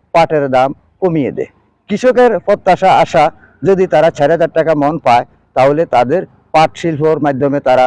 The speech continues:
পাটের মাধ্যমে তারা কিছুটা লাভবান হয়। আর যদি তি-, তিন হাজার, বত্রিশশো, তেত্রিশশো টাকা, পঁয়ত্রিশশো টাকা যদি তারা পাট বিক্রি করে তাহলে তারা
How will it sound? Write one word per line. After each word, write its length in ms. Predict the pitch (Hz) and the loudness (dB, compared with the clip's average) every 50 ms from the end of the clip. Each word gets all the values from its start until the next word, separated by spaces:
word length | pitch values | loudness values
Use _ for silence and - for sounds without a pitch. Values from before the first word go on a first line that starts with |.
| 123 117 | 0 0
পাটের 260 | 135 135 - 156 143 | -2 -2 -2 -2 -2
মাধ্যমে 340 | 139 135 131 127 135 139 143 139 | -2 -2 -2 -2 -4 -4 -4 -2
তারা 220 | 135 127 123 123 117 - _ _ _ _ _ - | 0 0 2 0 0 -4 _ _ _ _ _ -6
কিছুটা 280 | 233 214 254 254 247 226 | -4 -2 0 0 0 2
লাভবান 440 | 202 - 135 135 135 131 131 127 120 | 4 4 4 4 4 2 2 0 0
হয়। 280 | 104 - 98 98 78 - _ _ _ _ _ _ | -2 -4 -4 -4 -4 -6 _ _ _ _ _ _
আর 140 | - 131 156 175 190 | 0 0 2 2 0
যদি 160 | 190 190 202 196 - - | 0 0 0 0 -2 -2
তি-, 280 | 208 220 220 208 214 175 - | -2 -2 -2 -2 -4 -4 -4
তিন 120 | 185 185 202 | -2 0 0
হাজার, 320 | 196 196 190 190 185 190 156 - _ _ _ - | 2 2 4 4 4 2 0 -2 _ _ _ -4
বত্রিশশো, 460 | 175 185 180 - 196 202 190 170 202 | -4 -4 -2 -2 -2 -2 -2 -2 -4
তেত্রিশশো 500 | - - 180 151 - 175 175 165 - 180 165 | -4 -4 -6 -4 -4 -6 -6 -4 -4 -2 0
টাকা, 180 | 175 165 165 160 | 0 0 0 0
পঁয়ত্রিশশো 500 | - 156 160 147 - 160 170 165 - 180 | -2 -2 -4 -4 -4 -6 -8 -6 -6 -4
টাকা 180 | 160 165 160 156 | -2 -2 0 -2
যদি 200 | 147 156 143 151 | -2 -4 -4 -4
তারা 240 | 135 147 139 143 147 143 - _ _ _ _ - | -2 0 0 0 0 -2 -4 _ _ _ _ 0
পাট 140 | - 185 180 | 0 0 0
বিক্রি 280 | 165 180 196 147 175 180 | 0 -4 -6 -4 -4 -2
করে 200 | 165 147 139 165 - _ _ _ _ _ - | 0 0 0 -2 -4 _ _ _ _ _ 0
তাহলে 260 | 151 156 165 180 185 | 2 2 2 0 0
তারা 240 | - 156 147 156 160 | -2 0 0 2 0